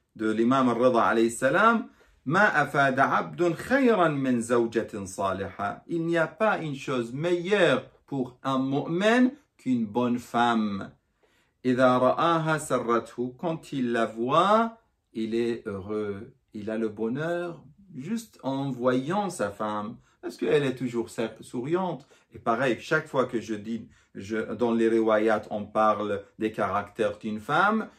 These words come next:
c'est pareil pour l'homme. C'est l'inverse. L'inverse est exact aussi. « Wa idha ghaba anha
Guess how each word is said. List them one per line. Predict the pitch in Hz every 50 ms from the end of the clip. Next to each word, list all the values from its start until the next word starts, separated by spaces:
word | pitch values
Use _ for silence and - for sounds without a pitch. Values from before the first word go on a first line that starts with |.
| _ _
c'est | _ - - 113 -
pareil | - 107 104 - 143 180 190
pour | - - 160 170 190 196 202 202 - -
l'homme. | - 123 143 160 156 143 127 117 107 - -
C'est | - - 113
l'inverse. | 113 113 113 117 113 139 139 127 - - -
L'inverse | 107 101 101 104 104 117 127 127 127 - -
est | - 113 113 127 143 139 - _ _ _ _ _
exact | - 98 92 95 104 110 104 - - -
aussi. « | 92 90 - - 95 92 95 95 - _ _ _ _ -
Wa | 117 127 - -
idha | 135 135 135 135 131 127 123
ghaba | 120 123 123 123 123 113 123 123
anha | 127 127 131 127 123 123 117 151 180 190 185